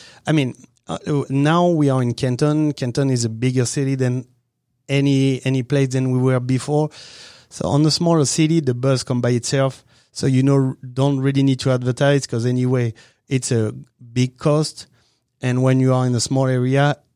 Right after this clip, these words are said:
y-, you will not have this money back 'cause, you know, the buzz will do it by itself. But in a bigger city like Canton, you know, there's a lot of competition. Um, the people have the habit, then you need to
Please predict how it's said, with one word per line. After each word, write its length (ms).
y-, 80
you 260
will 140
not 180
have 160
this 160
money 280
back 340
'cause, 260
you 60
know, 280
the 160
buzz 280
will 180
do 140
it 140
by 120
itself. 440
But 360
in 160
a 40
bigger 340
city 260
like 220
Canton, 440
you 80
know, 120
there's 240
a 40
lot 200
of 160
competition. 840
Um, 960
the 120
people 340
have 160
the 120
habit, 460
then 180
you 120
need 260
to 420